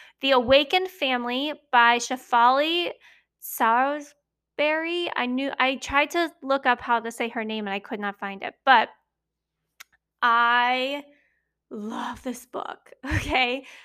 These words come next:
This book was life-changing for me. I have the hard copy of it. It is coffee stained. It is, like, watermarked. It looks like it has just been through World War Three because it was so life-changing for me that I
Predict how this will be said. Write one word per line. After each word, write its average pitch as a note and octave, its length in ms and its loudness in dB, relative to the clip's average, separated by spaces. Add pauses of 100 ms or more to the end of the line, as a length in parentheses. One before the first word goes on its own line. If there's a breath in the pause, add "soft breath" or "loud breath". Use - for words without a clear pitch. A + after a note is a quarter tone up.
(120)
This D4 240 -4
book E4+ 320 2
was D4 240 0
life-changing A3+ 1000 -4
for G#3 140 -12
me. G3 180 -10 (160)
I D4+ 580 4
have B3+ 180 2
the A#3 80 -4
hard B3 320 -2
copy C4 360 -2
of A#3 120 -2
it. A#3+ 200 -4 (360 loud breath)
It A3 180 -4
is G#3 240 -8
coffee C4 480 0
stained. C#4+ 640 -4
It A#3 360 -6
is, A3+ 440 -6
like, G3+ 220 -12 (360 soft breath)
watermarked. C#4+ 1120 4 (100)
It A#3+ 220 -4
looks C4 420 -6
like A#3+ 240 -4
it B3 140 -4
has B3 300 -6
just A#3 440 -10
been A3+ 220 -8
through A3 360 -6
World A3+ 460 -2
War A3+ 300 -2
Three A3+ 640 -8 (680 soft breath)
because C4 320 -8
it C#4+ 60 -4
was C#4 200 -8
so C4+ 220 0
life-changing A#3+ 800 -4
for A3 180 -10
me G#3+ 200 -8
that G#3+ 140 -6
I A#3 140 0